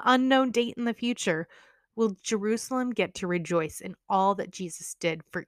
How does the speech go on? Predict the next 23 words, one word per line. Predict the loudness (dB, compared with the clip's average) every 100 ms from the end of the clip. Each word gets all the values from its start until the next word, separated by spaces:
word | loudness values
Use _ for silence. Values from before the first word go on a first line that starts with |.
| _
each | -8 -8 -6 -6
and |
every | -2 -2 -4
one | -6
of | -6 -6
us. | -6 -10 -16 _ _ _ _ _ _ _ _ _ _ _ _ _ _ _ _ _ -4
That's | -2 -2 -10 -10 0
kinda | 2 4
tough | 2 -2 -4
to | -4
hear, | -4 -2 -2 -2 -8 -16 _
especially | -2 2 2 2 0
when | 2 0
it | 0
is | -2 -2
easy | -2 0 0 -2
to | -2
love | -2 -2
Jesus | -4 -6 -4 -4
most | -4 -4 -4
of | -6
the |
time. | -2 0 0